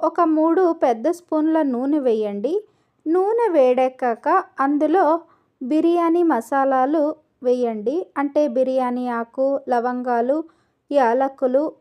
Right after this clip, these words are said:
మరాఠీ మొగ్గ, కొంచెం దాల్చిన చెక్క వేయండి. ఇవి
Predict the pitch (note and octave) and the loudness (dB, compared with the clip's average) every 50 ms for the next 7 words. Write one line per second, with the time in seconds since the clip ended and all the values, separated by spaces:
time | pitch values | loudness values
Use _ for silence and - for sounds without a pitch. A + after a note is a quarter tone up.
0 | B3+ B3+ B3 B3+ C4 C4+ C4+ C4+ C#4+ C#4 C4 B3 A#3+ G#3 G#3 G#3 A#3+ B3+ C4+ C#4+ | -4 -2 0 0 0 0 -2 -4 -4 -4 -4 -4 -4 -6 -6 -4 -2 -2 -2 -4
1 | C#4 _ _ _ _ _ _ _ _ _ _ _ _ - D#4 D#4 D#4+ D#4 D#4+ E4+ | -6 _ _ _ _ _ _ _ _ _ _ _ _ 0 2 2 2 2 2 0
2 | D4 D4+ C4 C4+ B3 A#3 A#3 A#3+ - - C#4+ C4+ C#4 C#4 - B3 A#3+ B3 - B3+ | 0 2 2 2 4 4 2 0 -2 -4 -4 -4 -2 -2 -2 -4 -4 -4 -4 -4
3 | C4 C4+ C4+ - _ _ _ _ _ _ _ _ _ _ _ _ _ - B3+ C#4+ | -4 -4 -6 -10 _ _ _ _ _ _ _ _ _ _ _ _ _ 0 2 4
4 | C#4+ C#4 C4 B3 A#3 A3+ A3+ B3+ E4 G4+ G#4+ - _ _ _ _ _ _ _ _ | 4 4 2 0 0 0 -2 0 0 0 0 -2 _ _ _ _ _ _ _ _
5 | - - F#4 F#4+ G4 G4+ | 0 2 4 4 6 4